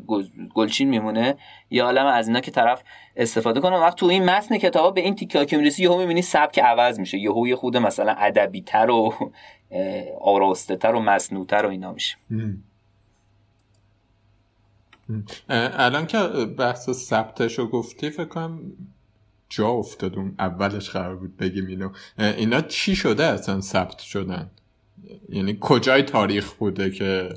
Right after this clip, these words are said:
Speaker 2: اه، یه سری آدم تصمیم گرفتن که اینا دیگه بس شفاهی باشن بعد ثبت شن؟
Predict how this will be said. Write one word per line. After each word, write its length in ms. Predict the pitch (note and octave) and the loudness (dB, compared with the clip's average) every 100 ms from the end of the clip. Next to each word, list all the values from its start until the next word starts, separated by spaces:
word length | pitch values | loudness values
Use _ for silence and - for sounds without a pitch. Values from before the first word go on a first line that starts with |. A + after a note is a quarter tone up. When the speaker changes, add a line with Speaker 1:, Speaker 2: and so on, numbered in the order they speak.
| - _ _ _ _ _ - | -16 _ _ _ _ _ -14
Speaker 2:
اه، 60 | G2 F#2 F#2 G2 _ _ - | -10 -10 -12 -18 _ _ -4
یه 140 | G#2 | -2
سری 280 | G#2+ B2 A#2 | 0 0 0
آدم 240 | A2 A2 A2+ | 0 -2 -4
تصمیم 400 | A2 - A#2+ A#2 | -8 -8 -8 -4
گرفتن 380 | A2+ A2+ A#2 | -6 -6 -10
که 100 | A2 | -6
اینا 240 | A2+ A2 G#2+ | -6 -6 -4
دیگه 220 | A2 G#2+ | -4 -4
بس 320 | G#2+ G#2+ - | -4 -4 -6
شفاهی 460 | F#2 - - F#2 F#2+ | -10 -10 -10 -8 -8
باشن 440 | F#2 - G2 G2 | -8 -10 -10 -10
بعد 160 | F#2+ F2+ | -10 -14
ثبت 380 | - F#2 F#2 - | -8 -8 -8 -16
شن؟ 300 | - E2 | -16 -14